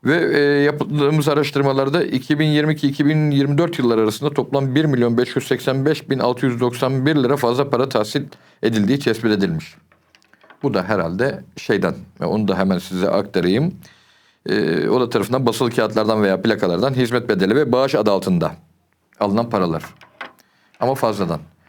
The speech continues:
Aslında şimdi bu işin, e, adliyeye intikal etmesinden sonra bu plaka basımları için toplu araç alan kurumları da bağlayan bir süreç bu. Atıyorum işte,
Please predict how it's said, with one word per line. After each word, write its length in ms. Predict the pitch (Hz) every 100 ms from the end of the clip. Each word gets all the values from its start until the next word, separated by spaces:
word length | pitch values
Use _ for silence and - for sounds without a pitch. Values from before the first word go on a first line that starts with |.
| _ _ _
Aslında 500 | 113 - 170 196 -
şimdi 280 | - 170 160
bu 120 | 170
işin, 340 | 165 185 180 185
e, 340 | - - - -
adliyeye 800 | 117 123 139 147 151 143 - -
intikal 400 | 131 123 - 135
etmesinden 600 | 139 139 139 143 147 151
sonra 420 | 143 117 123 190 190 - _ _ _ _ _ - -
bu 300 | 107 156 180
plaka 360 | 165 185 202
basımları 480 | 165 147 131 113 98
için 480 | 101 110 - 190 185
toplu 400 | - - 170 -
araç 300 | 151 143 143
alan 240 | 135 139 190
kurumları 580 | - 143 151 156 151 147
da 220 | 92 -
bağlayan 540 | 92 98 92 92 85
bir 60 | 82
süreç 360 | - 82 80 -
bu. 120 | - - _ _ _ _ _ _ _ _ _ _ _ -
Atıyorum 420 | 117 110 87 80
işte, 280 | - 82